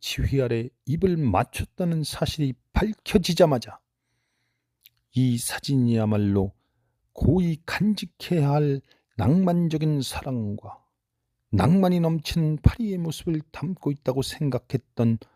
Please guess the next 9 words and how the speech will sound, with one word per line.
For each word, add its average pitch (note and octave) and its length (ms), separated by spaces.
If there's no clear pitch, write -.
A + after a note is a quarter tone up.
많은 C#3+ 500
사람들이 B2+ 760
분통을 E3 720
터뜨렸다. - 920
사람들은 E3+ 720
이 D3+ 100
사진 G#3+ 500
작가가 - 540
사랑과 C#3 640